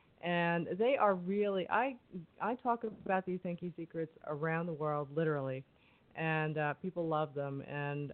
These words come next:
I've had, you know, hundreds and hundreds of people, um, crowd into rooms to listen to this, uh,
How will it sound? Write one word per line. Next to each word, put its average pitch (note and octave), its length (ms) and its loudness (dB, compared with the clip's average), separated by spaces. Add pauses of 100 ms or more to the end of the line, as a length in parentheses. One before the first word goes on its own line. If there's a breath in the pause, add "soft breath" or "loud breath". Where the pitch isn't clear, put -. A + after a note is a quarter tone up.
I've C#3+ 160 -6
had, D3+ 300 -4 (180)
you E3 80 -4
know, D3+ 160 -2
hundreds D#3+ 300 -2
and D#3 100 -4
hundreds D3 260 -4
of - 160 -20
people, C#3+ 520 -2
um, C#3+ 320 -4 (160)
crowd E3 340 2
into E3 280 -2
rooms D#3 500 -2
to D3 80 -4
listen D3+ 400 -6
to D3 80 -14
this, D3 180 -6 (680 soft breath)
uh, - 160 -8